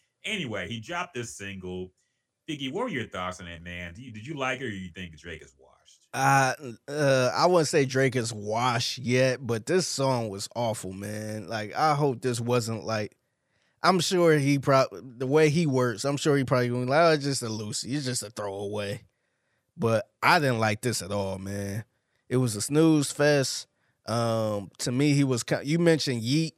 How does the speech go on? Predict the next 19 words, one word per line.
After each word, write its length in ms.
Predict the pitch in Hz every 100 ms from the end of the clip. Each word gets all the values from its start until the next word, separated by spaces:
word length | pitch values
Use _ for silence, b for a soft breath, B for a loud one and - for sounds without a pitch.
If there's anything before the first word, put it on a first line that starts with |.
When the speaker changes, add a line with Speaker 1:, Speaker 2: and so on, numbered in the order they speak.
| -
Speaker 2:
like, 300 | 120 113 117
the 100 | 113
producer 520 | 120 117 151 139 127
was, 320 | 117 113 110 107
you 120 | 127
know, 100 | 110
produced 340 | 123 120 131
for 60 | 117
Yeat 460 | 110 127 127 90 107
and, 240 | 104 -
um, 60 | 87
Speaker 1:
Mm-hmm. 440 | 104 101 95 87 87 76 b b b -
Speaker 2:
and 280 | 107 107 113
Lil 180 | 127 123
Yachty 460 | 127 127 123 123
and 80 | 123
all 140 | 127 127
that 160 | 127
stuff. 400 | - 135 127 117